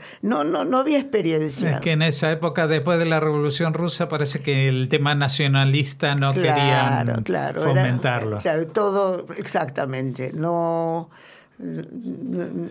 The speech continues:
Speaker 2: Bueno,
Speaker 1: estimularlos.
Speaker 2: y otra pregunta, cuando llegaste a Israel, lo de hablar en hebreo,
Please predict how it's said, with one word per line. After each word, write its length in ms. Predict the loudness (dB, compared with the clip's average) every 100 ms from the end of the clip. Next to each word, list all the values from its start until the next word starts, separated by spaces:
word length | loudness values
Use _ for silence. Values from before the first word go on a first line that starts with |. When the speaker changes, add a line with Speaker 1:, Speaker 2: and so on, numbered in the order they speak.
| -8
Speaker 2:
Bueno, 200 | -2 0
Speaker 1:
estimularlos. 920 | 0 0 0 2 4 4 2 0 0
Speaker 2:
y 100 | 0
otra 280 | 2 0 0
pregunta, 560 | 0 2 0 0 -4 -2
cuando 320 | 0 2 0
llegaste 480 | 0 0 -2 -2 -2
a 40 |
Israel, 800 | -2 -2 -2 0 2 2 2 0
lo 160 | 0 2
de 260 | 2 2
hablar 340 | 2 0 -2 0
en 180 | 0 -2
hebreo, 720 | -2 0 0 2 2 0 -2